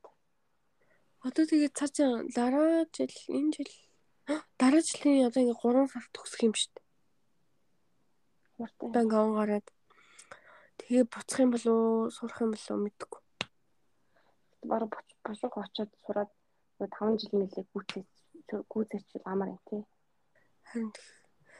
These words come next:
Speaker 1: Ээж нь
Speaker 2: Тэгэл
Speaker 1: тэгээд
Speaker 2: мастер
Speaker 1: энэ гэсэн
Speaker 2: класс
Speaker 1: туяа
Speaker 2: явуулдаг
Speaker 1: хийчих
Speaker 2: тий.
Speaker 1: юм. Өвтэй л гэсэн үг. Ерөөсөө одоо ингээ таван жил ам-, ажиллахгүй болохгүй. Нөгөө түн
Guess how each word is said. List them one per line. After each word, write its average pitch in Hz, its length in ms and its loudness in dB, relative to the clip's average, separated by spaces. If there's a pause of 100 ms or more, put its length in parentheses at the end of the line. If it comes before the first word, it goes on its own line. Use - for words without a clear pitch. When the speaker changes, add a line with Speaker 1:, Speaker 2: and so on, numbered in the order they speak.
(140)
Speaker 1:
Ээж 254 200 8
нь 254 200 6
Speaker 2:
Тэгэл - 0 -
Speaker 1:
тэгээд 233 160 8
Speaker 2:
мастер 220 160 4
Speaker 1:
энэ 214 80 2
гэсэн - 160 -12
Speaker 2:
класс 202 160 -2
Speaker 1:
туяа 240 160 6
Speaker 2:
явуулдаг 196 240 4
Speaker 1:
хийчих - 240 -8
Speaker 2:
тий. 220 80 -4
Speaker 1:
юм. 220 120 -6 (680)
Өвтэй 240 400 6
л 240 140 4
гэсэн - 260 0
үг. 202 180 6
Ерөөсөө 196 440 0
одоо 190 200 -4
ингээ 185 220 -4
таван 196 260 0
жил 196 180 -6
ам-, 190 220 -2
ажиллахгүй - 520 -10
болохгүй. - 580 -8 (220)
Нөгөө 202 280 -2 (100)
түн - 200 -2